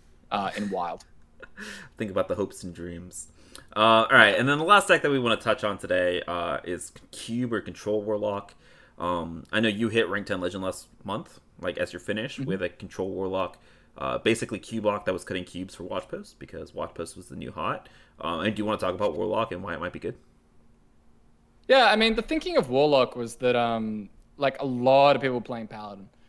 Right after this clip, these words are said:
Speaker 1: There was so much Paladin that last day, um, of the season, basically, 'cause, you know, people were trickling through. Everyone was like, "Oh, this is a new broken thing." And my thinking was, "Oh,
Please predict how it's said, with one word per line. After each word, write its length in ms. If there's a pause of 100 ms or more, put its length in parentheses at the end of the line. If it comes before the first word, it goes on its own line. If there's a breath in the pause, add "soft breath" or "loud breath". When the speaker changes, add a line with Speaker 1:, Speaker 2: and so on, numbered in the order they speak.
(140 soft breath)
Speaker 1:
There 80
was 80
so 140
much 160
Paladin 460
that 160
last 260
day, 380 (520 soft breath)
um, 640
of 120
the 60
season, 360
basically, 500
'cause, 460
you 60
know, 140 (400)
people 160
were 60
trickling 340
through. 340
Everyone 240
was 120
like, 140
"Oh, 120
this 120
is 60
a 180
new 80
broken 380
thing." 300 (320 soft breath)
And 220
my 80
thinking 400
was, 360
"Oh, 440